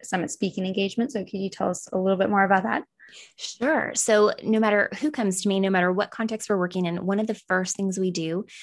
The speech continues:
Speaker 2: for our clients that we represent, our clients that we consult, our clients that we teach and coach, one of the very first things we have them do is create a press kit. And a press kit is just, in this particular instance, a digital repository of some specific assets about your business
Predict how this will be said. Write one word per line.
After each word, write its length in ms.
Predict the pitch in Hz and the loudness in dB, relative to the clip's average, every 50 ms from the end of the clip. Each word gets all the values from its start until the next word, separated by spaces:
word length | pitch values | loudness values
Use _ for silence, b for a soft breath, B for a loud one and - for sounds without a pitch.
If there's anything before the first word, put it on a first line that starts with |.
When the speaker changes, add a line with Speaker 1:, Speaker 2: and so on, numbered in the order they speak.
| B B B B B | B B B B B
Speaker 2:
for 380 | - - 208 190 190 180 175 | -2 2 4 4 6 4 4
our 260 | - - 165 165 160 | 2 2 2 2 0
clients 400 | 165 - - 214 208 208 196 - | 0 -2 -2 -2 0 0 -2 -2
that 80 | - - | -4 -2
we 100 | - 175 | 0 2
represent, 460 | 170 165 165 170 170 196 220 214 - - | 2 2 2 0 0 0 0 -2 -2 -4
our 40 | 175 | -8
clients 380 | - - 180 175 170 170 - | -6 -2 -2 -2 -2 -2 -4
that 100 | - - | -8 -8
we 60 | - 175 | -8 -6
consult, 500 | - 180 165 175 - 190 190 185 180 - - | -6 -4 -4 -2 0 0 2 2 0 -2 -6
our 40 | 175 | -8
clients 360 | - 190 185 175 160 180 - | -4 -4 -2 -2 -4 -6 -8
that 100 | - - | -8 -8
we 60 | - | -6
teach 260 | 185 - 226 214 - | -2 0 0 0 0
and 160 | - - 180 | -2 -4 -2
coach, 300 | - 220 196 202 202 - - | 0 0 0 0 0 -2 -2
one 160 | 196 202 214 | 0 0 2
of 60 | 220 | 2
the 60 | 208 | 2
very 200 | 190 202 190 196 | 2 2 2 2
first 220 | 202 202 214 202 - | 2 0 -2 -2 -2
things 180 | 202 185 185 | -2 -2 -2
we 80 | 190 190 | -2 -4
have 160 | 175 175 175 | -4 -4 -4
them 140 | 185 180 175 | -2 -2 -2
do 240 | 170 175 175 185 180 | 0 0 0 0 0
is 200 | - 175 175 - | -2 -4 -4 -6
create 420 | - - - 190 180 170 175 - - | -8 -8 -6 -4 -4 -4 -4 -4 -6
a 60 | 175 | -10
press 320 | 180 - - 165 - - - | -10 -12 -12 -8 -6 -8 -8
kit. 220 | - - - - _ _ _ B B B B B B B B B B | -6 -8 -10 -12 _ _ _ B B B B B B B B B B
And 160 | 202 196 196 | 0 2 2
a 60 | 190 180 | 2 0
press 260 | - - 233 233 - | 2 0 0 0 0
kit 180 | - 277 247 - | 0 0 2 2
is 220 | 214 202 196 - | 2 0 0 2
just, 260 | - 202 208 202 - | 2 2 2 2 0
in 140 | - 190 190 | 0 2 2
this 160 | 185 196 190 | 2 0 -2
particular 440 | - - - - 190 185 196 185 175 | -4 -6 -4 -4 -2 0 0 -2 0
instance, 520 | 156 170 180 - - 240 254 - - - _ _ _ _ _ _ _ _ _ _ _ - - - - - 196 | -2 -2 -4 -4 -4 -4 -4 -6 -8 -16 _ _ _ _ _ _ _ _ _ _ _ -20 -20 -16 -4 2 4
a 240 | 196 185 180 180 | 4 6 6 4
digital 420 | - - - 208 196 240 226 233 214 | 4 4 4 6 6 6 6 6 4
repository 840 | 208 202 - - 180 180 185 185 - - 240 254 269 285 294 277 - - | 2 0 0 -2 -2 -2 -2 -4 -6 -4 -4 -2 -2 -2 -4 -6 -4 -2
of 200 | 190 185 180 - | 0 0 0 0
some 180 | - 208 190 | 0 0 2
specific 640 | 185 - - - 185 180 - - 190 190 196 196 - | 2 0 0 -2 -2 -4 -2 -2 -2 0 -2 -2 0
assets 420 | - 160 160 - - 156 156 - - | -2 -2 -2 -2 -2 -4 -4 -4 -4
about 300 | - - 156 156 - - | -4 -2 -2 -2 -2 -4
your 100 | - 160 | -4 -4
business 580 | 156 156 156 151 - 190 214 262 - - - | -2 -2 -2 -2 -2 -4 -4 -4 -6 -8 -14